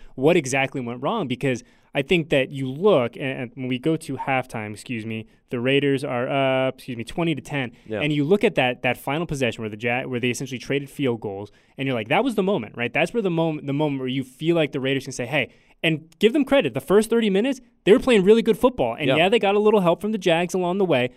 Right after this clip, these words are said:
Speaker 1: but they were playing good football. That was the moment at the end of the first quarter, excuse me, the end of the first half, you say, "Hey, really kind of, uh, you know, apply yourself, put your foot on the throat," whatever,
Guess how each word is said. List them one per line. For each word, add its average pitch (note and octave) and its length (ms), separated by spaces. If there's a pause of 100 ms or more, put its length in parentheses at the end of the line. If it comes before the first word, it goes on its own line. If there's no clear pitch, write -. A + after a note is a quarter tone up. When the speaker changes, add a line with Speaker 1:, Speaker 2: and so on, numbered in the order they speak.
(120)
Speaker 1:
but F#3 100
they G#3+ 100
were A#3+ 60
playing F#3 300
good F3 120
football. - 300
That D#3+ 260
was D4 140
the B3+ 100
moment F#3 340
at A#2 60
the C3+ 140
end D3+ 80
of D#3+ 40
the E3+ 60
first E3+ 300
quarter, A#2+ 340
excuse C#3+ 200
me, C3 40
the C3 100
end C#3+ 120
of - 20
the C#3+ 60
first C#3 240
half, B2+ 160
you A#2 40
say, A#2+ 140
"Hey, - 280 (280)
really C3 440
kind F#3+ 180
of, D3+ 160
uh, D3+ 60
you C3+ 120
know, A#2+ 100
apply C3 360
yourself, D#3+ 420
put D3 120
your A2+ 100
foot D3 240
on E3 80
the D#3 80
throat," D3+ 240
whatever, C#3 400